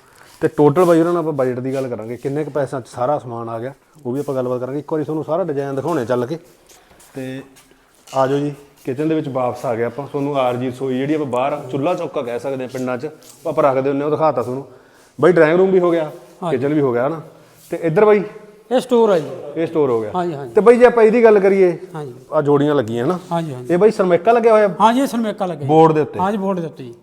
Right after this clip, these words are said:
Speaker 1: ਠੀਕ ਆ ਬਾਈ, ਤੇ ਆਪਾਂ ਖਰਚੇ ਦੀ ਗੱਲ ਵੀ ਕਰਾਂਗੇ ਕੋਠੀ
Speaker 2: ਹਾਂਜੀ,
Speaker 1: ਬਾਈ ਸਾਰੀ, ਹਨਾ?
Speaker 2: ਹੂੰ।
Speaker 1: ਆਪਾਂ ਇੱਕ ਵਾਰੀ ਡਿਜ਼ਾਈਨ ਦਿਖਾ ਦਈਏ।
Speaker 2: ਹਾਂਜੀ।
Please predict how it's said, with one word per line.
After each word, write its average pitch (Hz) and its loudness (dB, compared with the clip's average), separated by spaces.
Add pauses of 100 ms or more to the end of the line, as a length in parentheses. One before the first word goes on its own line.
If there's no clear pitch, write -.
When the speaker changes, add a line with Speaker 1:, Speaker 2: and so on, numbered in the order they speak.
Speaker 1:
ਠੀਕ 131 -2
ਆ 120 2
ਬਾਈ, 131 0
ਤੇ 165 0
ਆਪਾਂ 160 0
ਖਰਚੇ 151 0
ਦੀ 147 2
ਗੱਲ 151 0
ਵੀ 175 2
ਕਰਾਂਗੇ 143 -2
ਕੋਠੀ - -2
Speaker 2:
ਹਾਂਜੀ, 185 0
Speaker 1:
ਬਾਈ 156 0
ਸਾਰੀ, 147 2
ਹਨਾ? 190 -2
Speaker 2:
ਹੂੰ। 139 -10
Speaker 1:
ਆਪਾਂ 131 -2
ਇੱਕ 139 -4
ਵਾਰੀ 139 0
ਡਿਜ਼ਾਈਨ 127 -2
ਦਿਖਾ 139 -2
ਦਈਏ। 131 -4
Speaker 2:
ਹਾਂਜੀ। 135 -10